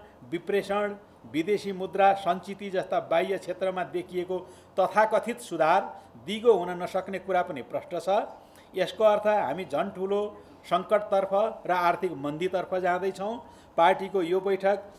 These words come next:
वर्तमान आर्थिक अवस्थाप्रति गम्भीर चिन्ता व्यक्त गर्दछ र पुँजीगत खर्च बढाउन,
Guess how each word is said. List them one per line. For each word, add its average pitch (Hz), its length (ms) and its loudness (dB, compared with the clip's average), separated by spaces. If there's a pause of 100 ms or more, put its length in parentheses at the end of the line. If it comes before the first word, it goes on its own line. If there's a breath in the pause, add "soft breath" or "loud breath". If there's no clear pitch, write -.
(180)
वर्तमान 220 520 2
आर्थिक 180 400 2
अवस्थाप्रति 170 560 -2
गम्भीर 170 380 0
चिन्ता 175 320 -4
व्यक्त 156 280 -4
गर्दछ 165 440 -2 (540 loud breath)
र 170 100 4
पुँजीगत 190 580 0
खर्च 165 200 0
बढाउन, 190 600 2